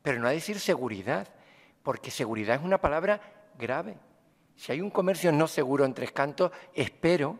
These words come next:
y deseo que tanto el concejal del ramo como el alcalde se encarguen de que esté cerrado y no abierto. Y eso no es ir en contra del comercio,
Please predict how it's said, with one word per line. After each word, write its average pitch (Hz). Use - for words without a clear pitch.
y 143
deseo 143
que 143
tanto 120
el 117
concejal 127
del 143
ramo 156
como 117
el 107
alcalde 143
se 160
encarguen 143
de 165
que 131
esté 147
cerrado 143
y 131
no 117
abierto. 107
Y 143
eso 175
no 175
es 170
ir 170
en 160
contra 160
del 151
comercio, 147